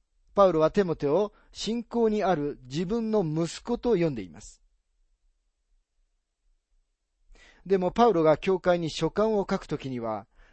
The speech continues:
彼はテモテを自分自身と全く同等に置いています。またここには神の教会へと書かれていますが、ここで扱われているのは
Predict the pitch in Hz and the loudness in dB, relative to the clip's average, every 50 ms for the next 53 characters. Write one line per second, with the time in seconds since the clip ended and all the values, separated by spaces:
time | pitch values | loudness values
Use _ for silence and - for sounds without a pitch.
0 | _ - - 190 180 165 156 156 - 214 202 165 151 - 139 135 147 175 196 185 | _ -2 0 2 2 4 2 2 2 2 0 0 -2 -2 -2 0 0 0 0 -2
1 | - - - _ - 156 143 160 185 175 240 247 233 208 220 226 - - 202 156 | -8 -18 -20 _ -16 -8 -6 -4 -2 -2 -2 -4 -4 -4 -6 -6 -4 -6 -6 -4
2 | - - 190 175 156 156 156 147 - - - 233 226 - 226 180 139 147 175 190 | -2 -2 -2 0 2 0 0 0 -2 0 0 0 0 0 -4 -4 0 2 4 4
3 | 220 214 - 214 214 208 208 214 185 151 135 - 120 104 71 - - - - - | 2 2 0 -2 0 0 0 0 0 0 -2 -4 -10 -14 -14 -18 -20 -20 -20 -20
4 | _ _ _ _ _ _ _ _ _ _ _ _ _ _ _ _ _ _ _ _ | _ _ _ _ _ _ _ _ _ _ _ _ _ _ _ _ _ _ _ _
5 | _ _ _ _ _ _ _ _ _ _ _ _ _ _ _ _ _ _ _ _ | _ _ _ _ _ _ _ _ _ _ _ _ _ _ _ _ _ _ _ _
6 | _ _ _ _ _ _ _ _ _ _ _ _ _ _ _ _ _ _ _ _ | _ _ _ _ _ _ _ _ _ _ _ _ _ _ _ _ _ _ _ _
7 | _ _ _ _ _ _ _ _ _ _ - - - - - _ _ 180 185 185 | _ _ _ _ _ _ _ _ _ _ -20 -20 -20 -20 -20 _ _ -2 0 0
8 | 208 202 - - - 208 180 170 160 160 185 220 220 - _ - _ _ - - | 0 -2 -2 -4 -4 -4 -2 4 6 6 6 6 4 0 _ -20 _ _ -2 -2
9 | 247 262 254 226 190 170 156 - - - 202 220 220 - - 196 202 196 190 190 | -2 0 0 -2 -2 -2 -2 -2 0 0 0 0 0 2 4 4 4 6 4 2
10 | 190 - - 147 139 127 - _ - 156 143 - 175 156 151 - 147 135 131 135 | 2 2 0 -2 -2 -2 -6 _ -10 -8 -2 0 0 0 0 -4 -4 -6 -6 -6
11 | 131 - - 117 123 143 175 190 - _ _ _ _ _ - - 185 175 - 233 | -8 -8 -6 -2 0 0 0 0 -4 _ _ _ _ _ -8 -6 -6 -2 0 2
12 | 214 226 214 196 196 - - - 214 214 214 190 175 - - 156 147 139 131 131 | 6 8 8 8 6 4 2 2 2 4 4 4 2 0 -2 -2 -2 -2 -2 0
13 | 135 156 190 202 | 2 2 2 0